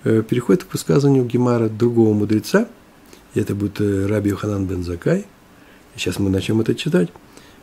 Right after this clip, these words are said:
э, где, э, который щас скажет, м, что, э, «не знаю, куда меня после смерти поведут, в рай или гегеном,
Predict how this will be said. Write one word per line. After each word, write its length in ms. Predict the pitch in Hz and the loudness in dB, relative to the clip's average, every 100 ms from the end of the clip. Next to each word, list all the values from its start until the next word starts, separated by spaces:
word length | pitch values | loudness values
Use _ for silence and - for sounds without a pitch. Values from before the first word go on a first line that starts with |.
| - | -6
э, 280 | 107 104 98 | -2 0 0
где, 520 | 95 98 117 107 98 - - - | -2 2 4 4 0 -8 -20 -10
э, 140 | - 104 | -4 0
который 240 | 123 143 | 4 4
щас 180 | 147 135 | 4 0
скажет, 440 | - 131 117 107 - - - - - 123 | 2 2 2 0 -4 -20 -20 -20 -20 -6
м, 340 | 104 101 95 | -2 0 0
что, 440 | 95 - 135 120 110 - - - - | -2 4 6 6 2 -6 -20 -20 -8
э, 100 | 113 | -2
«не 160 | 110 113 | 2 4
знаю, 220 | 110 180 | 4 4
куда 180 | 175 131 | 4 4
меня 160 | 135 123 | 4 2
после 260 | 120 110 | 0 -2
смерти 320 | 120 117 101 - | 0 0 0 -2
поведут, 480 | 110 104 98 - - - - - - - | -2 0 -2 -6 -16 -20 -20 -20 -16 -4
в 120 | 107 | 2
рай 240 | 156 185 | 4 4
или 380 | 143 135 139 123 | 2 4 4 2
гегеном, 560 | 117 117 123 127 104 | 0 2 4 4 2